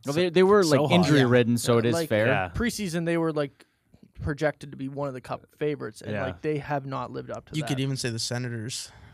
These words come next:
Speaker 3: Yeah, true.
Speaker 2: Oh, man.
Speaker 3: But anyways,
Speaker 2: Let's
Speaker 3: get
Speaker 2: wrap.
Speaker 3: back to your
Speaker 2: Let's wrap.
Speaker 4: Yeah.
Speaker 1: Yeah.
Speaker 4: Um, anyways, thank you guys so much for listening. Thank you to Keegan Matheson once again for joining us. Hopefully we'll be, uh, wow. Hopefully we will be able to,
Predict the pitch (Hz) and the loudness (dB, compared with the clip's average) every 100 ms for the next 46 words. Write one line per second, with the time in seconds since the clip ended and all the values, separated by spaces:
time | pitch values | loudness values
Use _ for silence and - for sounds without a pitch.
0 | - 113 107 - - - 214 233 233 220 | -18 -14 -14 -14 -12 -4 4 8 10 12
1 | 214 202 190 180 165 160 156 151 147 135 | 12 12 12 10 8 2 2 2 -2 -6
2 | - - 147 131 185 196 143 131 156 170 | -12 -6 -2 -2 0 0 0 -4 -2 2
3 | 147 117 113 156 147 143 131 131 104 98 | 4 6 4 0 -2 -2 -2 0 0 0
4 | - 143 110 - - _ _ _ _ _ | -4 -4 -4 -8 -16 _ _ _ _ _
5 | 143 147 139 143 143 139 - _ _ _ | 0 4 6 4 0 -6 -10 _ _ _
6 | - 170 180 170 170 - 151 156 156 156 | -2 0 2 0 -2 -2 0 2 2 2
7 | - 160 156 - 147 147 147 143 143 135 | 2 0 0 -2 -2 -2 0 -2 -2 0
8 | 156 151 156 139 - 147 139 135 135 143 | -2 0 -4 -6 -6 -4 -2 0 0 -2
9 | 139 139 135 135 139 139 131 135 135 139 | -4 -4 -4 -6 -4 -4 -4 -6 -4 -2
10 | 139 139 135 - _ - - 151 156 143 | -2 -2 -2 -4 _ -6 0 0 0 -2
11 | 147 143 139 139 135 131 139 131 - 135 | -2 -2 -2 -2 -4 -4 -2 -2 -4 -12
12 | 127 139 139 117 113 160 185 185 156 151 | -6 -2 -2 -4 -2 0 2 0 -2 0
13 | 196 185 165 165 165 151 156 | 0 0 0 0 0 -2 -2